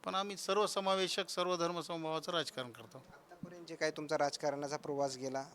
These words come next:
Speaker 2: अ, याच्यामध्ये एवढ्या टोकाची, अ, जी, अ, ही आहे, अ, जातीपातीची चर्चा असेल, जातीपातीचे राजकारण हे पहिल्यांदाच बघायला मिळतं की या अगोदर पण थोड्याफार प्रमाणामध्ये व्हायचं?
Speaker 1: तुम्ही आता गावात चला, एखाद्या खेड्यात पाच टक्के लोकांनाच खाज आहे ही राजकारणाची आणि जातीवाद करण्याची.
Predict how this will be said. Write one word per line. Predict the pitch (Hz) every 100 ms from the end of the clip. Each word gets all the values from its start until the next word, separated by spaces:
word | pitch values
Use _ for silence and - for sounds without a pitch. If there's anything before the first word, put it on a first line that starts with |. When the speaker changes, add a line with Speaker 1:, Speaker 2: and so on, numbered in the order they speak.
| -
Speaker 2:
अ, | 131 127 117
याच्यामध्ये | 147 147 170 175 185 -
एवढ्या | 147 160 165 165 160
टोकाची, | 160 156 147 170 139
अ, | 131 135 135 135 131 110 - 131
जी, | 151 147 143
अ, | 127 120
ही | 156
आहे, | 131 117 - - - -
अ, | 127 127 123
जातीपातीची | 127 143 160 147 143 143 143
चर्चा | 151 135 - 139
असेल, | - 139
जातीपातीचे | 139 135 139 139 139 151
राजकारण | 135 - 147 139
हे | 147
पहिल्यांदाच | 160 165 165 175 175
बघायला | 165 160 160
मिळतं | 160 156
की | 170 190
या | 185 175
अगोदर | 170 165
पण | 165 165
थोड्याफार | 156 143 139
प्रमाणामध्ये | 131 127 120 120 117
व्हायचं? | 120 107 - - - - -
Speaker 1:
तुम्ही | 160 170 156
आता | 156 160
गावात | 143 151 156
चला, | - 143 135 123 143
एखाद्या | 135 131 123
खेड्यात | - 139 123 - - - -
पाच | 180 196 202 -
टक्के | 196 - 208 196
लोकांनाच | 185 - 190 196 190
खाज | - 160 139
आहे | 127
ही |
राजकारणाची | 127 127 - 139 135 135 139
आणि | 139 131
जातीवाद | 143 135 131 120
करण्याची. | 107 117 113 107 -